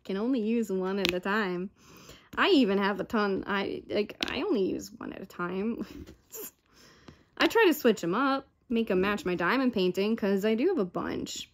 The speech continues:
but, yeah. And I still buy more. <laughs> I'm like, I'm not saying, like, I don't buy 'em. I do. I just try not to go crazy on it, because I know that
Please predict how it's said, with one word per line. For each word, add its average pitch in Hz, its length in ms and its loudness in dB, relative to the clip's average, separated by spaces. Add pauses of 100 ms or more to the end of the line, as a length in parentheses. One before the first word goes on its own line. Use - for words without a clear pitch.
but, 196 300 0 (1300)
yeah. 190 400 -2 (760)
And 320 140 4
I 359 60 6
still 359 220 2
buy 180 220 -2
more. 185 200 -2
<laughs> 196 40 0
I'm 208 200 0
like, 247 140 4 (880)
I'm 233 120 0
not 202 220 2
saying, 185 300 -2
like, - 260 -4
I 196 80 -2
don't 196 540 -6
buy 180 240 -2
'em. 190 220 -2
I 240 180 2
do. 196 340 4
I 202 160 2
just 208 220 -6
try 196 160 2
not 170 180 2
to 180 60 -6
go - 120 -6
crazy 180 440 2
on 151 140 -6
it, - 180 -10
because 190 480 -6
I 190 160 -4
know 202 180 -2
that 175 260 -6